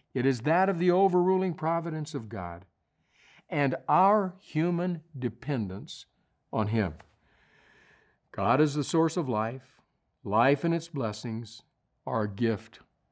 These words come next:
from His hand." So what is it that Atkinson says? If, if there's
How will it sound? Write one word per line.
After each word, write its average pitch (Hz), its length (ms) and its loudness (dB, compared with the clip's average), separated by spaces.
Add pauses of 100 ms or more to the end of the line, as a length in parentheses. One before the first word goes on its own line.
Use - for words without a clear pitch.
(120)
from 104 240 -2
His 101 160 -2
hand." 92 320 -2 (2000)
So - 120 -8
what 180 180 2
is 226 200 0
it 156 80 -2
that 165 100 0
Atkinson 170 1000 -2
says? 180 400 -4
If, - 200 -4
if 139 180 -2
there's 143 240 4